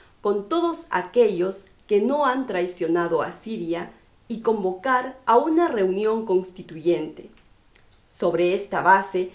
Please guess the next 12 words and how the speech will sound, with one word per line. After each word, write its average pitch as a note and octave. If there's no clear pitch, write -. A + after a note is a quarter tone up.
se A#3
deberá B3
hacer A#3+
un C4
nue-, B3
una B3
nueva G#3
reelección G3+
y A#3
un C#4+
nuevo A3+
gobierno F#3